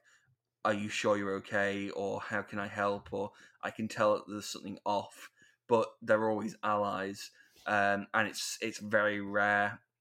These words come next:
Um, really past this book, I can't think of another instance particularly where Murphy and Dresden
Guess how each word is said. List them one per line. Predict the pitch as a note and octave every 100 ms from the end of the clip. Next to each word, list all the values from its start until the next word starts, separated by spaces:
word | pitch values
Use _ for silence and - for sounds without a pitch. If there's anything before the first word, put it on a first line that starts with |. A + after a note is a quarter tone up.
| -
Um, | A#2 G#2 G#2 G2+ - - _ -
really | A2+ A#2 D#3 A3+ A#2+
past | - B2+ - A2+
this | A2 -
book, | - B2 G2+
I |
can't | - D#3 B2
think | B2 A2+
of |
another | G#2+ G#2+ G2+
instance | A2 D3+ - G#2+
particularly | - - G#2+ A2 A2+ G#2+ G#2 - _ _
where | A2+ A2
Murphy | A2 A2+ A2 A2+
and | G#2 G#2
Dresden | G#2 - A2 G#2+ G#2+